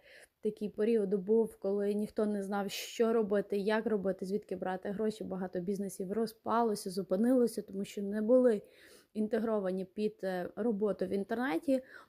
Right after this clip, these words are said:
Як, е, кешфло, навпаки, е, по-перше, через інтернет, е, проводили і зустрічі ми, так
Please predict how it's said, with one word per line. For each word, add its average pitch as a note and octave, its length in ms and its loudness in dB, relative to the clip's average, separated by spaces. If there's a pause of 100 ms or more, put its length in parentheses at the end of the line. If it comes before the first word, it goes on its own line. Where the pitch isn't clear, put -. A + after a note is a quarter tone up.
Як, A3 340 2
е, F#3+ 160 2
кешфло, C4+ 680 0 (220)
навпаки, A3 680 0 (380)
е, F#3+ 400 0 (120)
по-перше, G3+ 440 -2
через G#3 340 -2
інтернет, G3 480 0 (120)
е, F3+ 300 -4
проводили F#3 720 -2
і F#3 200 -4
зустрічі B3+ 540 -2
ми, B3+ 240 4 (920)
так A#3 220 2